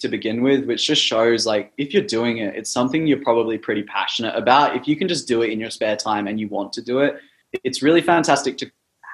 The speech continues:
have this, like, way of figuring out what you actually want to do with your life. And I think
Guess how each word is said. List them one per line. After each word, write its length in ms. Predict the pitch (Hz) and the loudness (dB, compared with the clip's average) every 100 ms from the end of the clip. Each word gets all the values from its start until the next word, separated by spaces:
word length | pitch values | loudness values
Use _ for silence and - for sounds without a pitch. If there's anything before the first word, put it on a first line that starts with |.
| - - | -6 2
have 240 | 113 110 | 2 2
this, 180 | 117 - | -4 0
like, 200 | 117 104 | -2 0
way 280 | 107 113 113 | 2 4 2
of 120 | 107 | -2
figuring 460 | - 107 123 120 | -2 0 2 2
out 220 | 107 104 110 | 2 2 0
what 140 | 107 | -6
you 120 | 110 | -2
actually 380 | - 98 - 107 | 0 0 -2 -4
want 220 | 104 107 | -2 -4
to 80 | 104 | -4
do 240 | 107 110 98 | -4 -4 -4
with 120 | 120 | -2
your 100 | 120 | 2
life. 220 | 135 160 - _ _ _ _ - | 4 2 0 _ _ _ _ 0
And 300 | 139 131 - | 2 2 2
I 120 | 151 | 0
think 320 | 151 190 190 | 2 0 -2